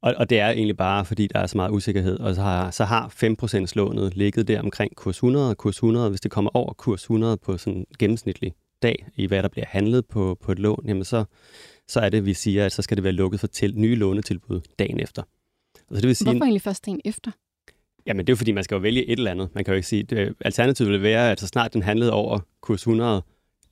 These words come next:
Speaker 1: eller anden tilfældig handel, at så kunne man sige, "Nu skal du lukke." Men det
Speaker 2: Ja.
Speaker 1: vil måske, det vil bare gøre... Øh, gør det,
Speaker 2: Så
Speaker 1: du
Speaker 2: vil det
Speaker 1: måske,
Speaker 2: svinge hele
Speaker 1: så
Speaker 2: tiden.
Speaker 1: vil det måske svinge endnu mere, når vi lå, ligger lige her, hvor vi gør, øh, nu, og hvor vi har ligget et stykke tid, hvor at fem procents lånet har været lige under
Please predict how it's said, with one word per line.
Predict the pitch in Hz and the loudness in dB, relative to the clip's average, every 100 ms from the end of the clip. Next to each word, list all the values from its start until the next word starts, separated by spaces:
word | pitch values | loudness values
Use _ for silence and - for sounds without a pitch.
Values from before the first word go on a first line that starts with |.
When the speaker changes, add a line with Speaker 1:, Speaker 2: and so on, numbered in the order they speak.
| - | -4
Speaker 1:
eller | 123 | 2
anden | 113 101 | 2 2
tilfældig | - - 110 98 | -2 -2 -2 0
handel, | 95 98 98 - _ _ _ - | -2 -2 -4 -8 _ _ _ -6
at | 110 | -2
så | - | 0
kunne | 110 107 | 2 2
man | |
sige, | 92 104 | 2 2
"Nu | 123 | 2
skal | - | 0
du | 92 | -2
lukke." | 95 - _ _ _ | -6 -10 _ _ _
Men | - 107 | -10 -2
det | 117 | 0
Speaker 2:
Ja. | |
Speaker 1:
vil | 113 | 2
måske, | 101 95 104 107 - | 0 0 0 -2 -2
det | 120 | 0
vil | 113 | 0
bare | - 104 | 0 0
gøre... | - 101 98 95 98 | 0 0 0 0 -2
Øh, | - - - _ _ - | -4 -8 -16 _ _ -4
gør | - | 0
det, | - | 2
Speaker 2:
Så | |
Speaker 1:
du | 262 | 2
Speaker 2:
vil | |
det | - | 2
Speaker 1:
måske, | 226 139 | 2 2
Speaker 2:
svinge | 226 254 | 4 4
hele | 240 240 | 2 0
Speaker 1:
så | |
Speaker 2:
tiden. | - 139 | 0 2
Speaker 1:
vil | 127 | 4
det | |
måske | 123 104 127 | 2 2 2
svinge | 123 120 123 | 2 0 2
endnu | 127 131 | 2 4
mere, | 110 113 | 4 2
når | |
vi | 107 104 | 2 2
lå, | 113 110 | 0 0
ligger | 98 113 117 | -2 0 2
lige | 117 117 | 2 2
her, | 113 117 | 0 -2
hvor | 107 107 | -2 -2
vi | 98 | -2
gør, | - 104 - - _ _ _ | 0 -2 -2 -12 _ _ _
øh, | 117 101 | -4 0
nu, | 107 147 120 - | 2 2 0 -4
og | |
hvor | 107 | -2
vi | 104 | 0
har | 95 | 0
ligget | 104 113 | 0 0
et | - | -2
stykke | 101 - | -4 -4
tid, | 127 107 | -2 0
hvor | 104 - | 0 -4
at | - - | -6 -4
fem | 110 | -2
procents | 104 104 95 - | -2 -2 -4 -4
lånet | - | -4
har | 92 | -2
været | 98 | -2
lige | 101 123 | 0 0
under | 123 107 107 | 0 0 -2